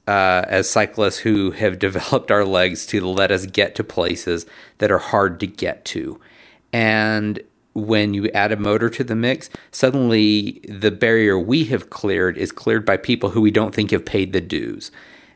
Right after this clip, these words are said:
And that's something that we are, are bothered by.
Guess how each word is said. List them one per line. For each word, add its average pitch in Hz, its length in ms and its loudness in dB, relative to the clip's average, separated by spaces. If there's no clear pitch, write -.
And 104 840 0
that's 104 400 0
something 104 340 -2
that 95 160 0
we 101 320 0
are, 101 540 2
are 101 140 0
bothered 110 520 0
by. 62 300 -6